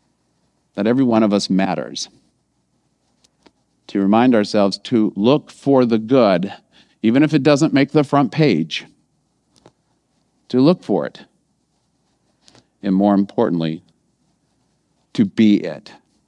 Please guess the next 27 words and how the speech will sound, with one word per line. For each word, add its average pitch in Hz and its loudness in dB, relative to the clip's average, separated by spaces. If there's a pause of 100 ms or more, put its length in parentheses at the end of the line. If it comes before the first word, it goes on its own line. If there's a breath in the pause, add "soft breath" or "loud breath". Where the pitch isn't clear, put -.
(500)
and 90 -8
to - -6
know 110 2
that 113 0
we 95 0
are 82 -2
it. 71 -6
There's 90 -6
nothing 110 0
you 110 0
have 98 -4
to 110 -2
do. 98 0
You 90 0
just 101 -4
have 90 -4
to 98 -4
accept - -6
and 95 -6
acknowledge, 85 -6 (1040)
"I 104 -2
am 113 2
the 95 -2
good 101 0
I 87 -2
seek 101 -4
to 87 -4